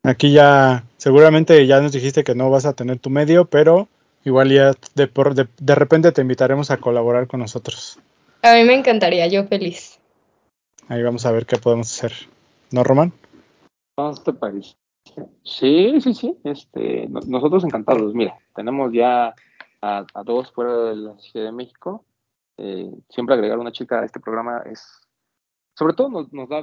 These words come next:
Speaker 3: vis-, visiones, de, perdón, puntos de vista diferentes a los que pudiéramos tener, y eso creo que es bien importante, ¿no? Cuando platicamos de, de cualquier par,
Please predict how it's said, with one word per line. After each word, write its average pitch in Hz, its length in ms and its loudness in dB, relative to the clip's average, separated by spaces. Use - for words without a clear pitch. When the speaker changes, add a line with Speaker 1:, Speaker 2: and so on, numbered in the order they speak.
Speaker 3:
vis-, - 260 -18
visiones, 170 420 -10
de, 127 220 -10
perdón, 120 280 -10
puntos 151 220 -10
de 139 40 -10
vista 143 160 -12
diferentes 131 580 -6
a - 20 -12
los 120 120 -14
que - 100 -20
pudiéramos 117 340 -4
tener, 110 300 -10
y 123 80 -2
eso 127 120 -6
creo 131 160 -2
que 127 80 -2
es 120 60 -8
bien 131 220 -2
importante, - 1400 -14
¿no? 131 120 -12
Cuando - 180 -16
platicamos 113 500 -10
de, 101 200 -10
de - 200 -10
cualquier 107 300 -8
par, - 140 -16